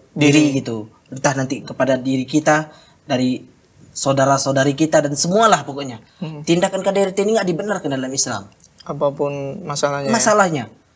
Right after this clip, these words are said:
Speaker 1: Bahkan dalam hadis Rasulullah itu, yang artinya itu, kata Rasul, demikian maknanya,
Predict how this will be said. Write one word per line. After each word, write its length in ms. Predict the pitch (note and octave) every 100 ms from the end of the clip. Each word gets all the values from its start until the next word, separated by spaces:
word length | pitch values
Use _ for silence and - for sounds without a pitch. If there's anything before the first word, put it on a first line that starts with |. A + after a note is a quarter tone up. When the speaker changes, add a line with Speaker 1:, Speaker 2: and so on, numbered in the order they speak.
| _ _ -
Speaker 1:
Bahkan 240 | D#3+ G3+
dalam 240 | G#3+ G3+ F3+
hadis 240 | F#3 G3 F3
Rasulullah 560 | E3 E3+ E3 D#3+ D#3+
itu, 480 | D3 C#3 C3 E3 -
yang 240 | C3+ C3+ D3
artinya 320 | - E3+ E3+
itu, 320 | D3 D#3 E3
kata 240 | C#3+ C#3+
Rasul, 320 | C3+ C3+ D#3+ D3+
demikian 340 | D3 C#3+ C#3+
maknanya, 540 | C#3 C#3+ C3+ B2+ E3